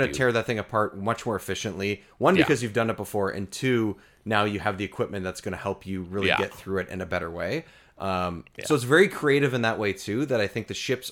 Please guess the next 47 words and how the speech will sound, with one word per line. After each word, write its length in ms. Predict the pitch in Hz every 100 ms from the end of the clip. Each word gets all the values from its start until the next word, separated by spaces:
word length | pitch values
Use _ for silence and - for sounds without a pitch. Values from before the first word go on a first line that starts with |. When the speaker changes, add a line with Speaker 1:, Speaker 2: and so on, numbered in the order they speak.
| -
Speaker 1:
all 260 | 104 110 113
look 360 | 104 117 - -
and 140 | 101
feel 300 | - 101 104
fairly 400 | - 101 104 104
different 380 | 92 92 - 113
from 160 | 120 120
each 160 | 123
other, 240 | 127 139 131
even 400 | 113 110 107 101 - - _
Speaker 2:
Mm-hmm. 220 | 123 131
Speaker 1:
sort 160 | 110 104
of 180 | 92 - 92 - _ _ -
early 380 | 107 110 113 101
and 280 | 98 101 92
mid 240 | 98 113
through 220 | - 113
the 60 | 107
game. 420 | 95 98 147 185 -
And, 240 | 101 98 156
Speaker 2:
Oh, 120 | 95
Speaker 1:
um, 160 | 101
Speaker 2:
absolutely. 500 | 92 92 92 87 76
Speaker 1:
and 160 | 78 104
I, 80 | 127
and 220 | 123 135
I 60 | 139
love 240 | 151 123
that. 180 | 90 92
I 60 |
love 220 | 95 101 98
that 220 | 98 -
sort 160 | 95 90
of 180 | 85 - _ _ _ 85
variety 800 | 95 90 90 98 92 90 87 -
that 120 | 87
it 100 | 85
gives 260 | 92 80 -
you. 160 | - - -
So. 80 | 98
Speaker 2:
Yeah. 160 | 85 52 - _ _ _
Yeah, 220 | 95 80 - _ _
absolutely. 640 | 85 95 - 80 67 67 73 _ _ - - -
No, 140 | 104
for 140 | 98 113
sure. 380 | - 101 85 - -
Um, 680 | 120 123 120 117 110 110